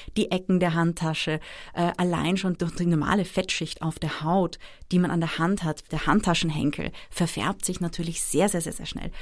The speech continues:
Und gerade bei wertvollen Handtaschen, wenn man sagt, ich behalte sie, als Wertspeicher, als Investment, ja, dann muss man sie de facto in eine Box legen,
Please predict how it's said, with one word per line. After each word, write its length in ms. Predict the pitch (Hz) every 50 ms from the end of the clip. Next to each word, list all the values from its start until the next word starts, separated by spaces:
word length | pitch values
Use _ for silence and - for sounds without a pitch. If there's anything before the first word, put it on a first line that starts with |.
| - - - - - -
Und 220 | - 180 180 - - - - - - - -
gerade 340 | 175 165 - 165 208 214
bei 140 | 190 170 151
wertvollen 420 | 156 - - - - 185 165 160 160
Handtaschen, 480 | 160 214 226 202 170 - - 156 156 - - - - -
wenn 160 | 147 165 208
man 120 | 226 202
sagt, 200 | 190 170 165 - -
ich 160 | - - -
behalte 460 | 160 131 - 147 151 226 247 - 185
sie, 320 | - - - - 262 - - - - - - - - - - -
als 220 | 175 165 - -
Wertspeicher, 580 | 127 139 175 196 - - 160 - 147 - - -
als 140 | 147 147
Investment, 500 | 143 139 131 - 277 - - 185 208 254 - - - - - - - -
ja, 200 | - 185 - - -
dann 140 | - 170 185
muss 180 | 226 269 269
man 140 | - 226 214
sie 100 | 214 180
de 80 | 175 170
facto 320 | - 180 175 - - 185
in 60 | 165
eine 160 | 156 151 143
Box 320 | 123 139 127 - - - -
legen, 300 | 135 131 135 135 208